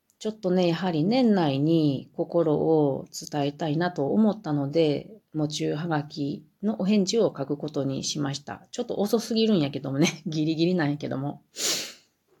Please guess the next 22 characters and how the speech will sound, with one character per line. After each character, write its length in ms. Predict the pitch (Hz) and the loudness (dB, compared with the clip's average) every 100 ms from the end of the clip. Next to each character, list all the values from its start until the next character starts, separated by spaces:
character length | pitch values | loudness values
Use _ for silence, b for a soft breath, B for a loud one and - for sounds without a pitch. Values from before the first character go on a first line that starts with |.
| _ _ _ _ _ _ _ _ | _ _ _ _ _ _ _ _
で、 380 | 233 294 285 - - _ _ | 4 6 4 0 -10 _ _
ま 100 | 269 | -8
あ、 20 | |
先 280 | - 202 190 | -4 0 2
ほ 140 | 196 | 2
ど 380 | 196 196 202 - | 4 6 4 2
話 300 | - 220 190 | -2 0 0
し 20 | - | 0
た 120 | 160 | 2
よ 220 | 165 160 | 4 4
う 40 | |
に、 340 | 151 165 151 B B B B - | 4 2 0 B B B B -10
喪 120 | 226 | -8
中 260 | - 254 | -4 -2
は 160 | 240 302 | 2 2
が 120 | 381 | 2
き 160 | 381 220 | 0 2
を 80 | 175 | 4
も 160 | 190 | 4
ら 80 | 180 | 4
っ 120 | 156 | 0
て 520 | - _ 180 165 147 | -8 _ 4 4 4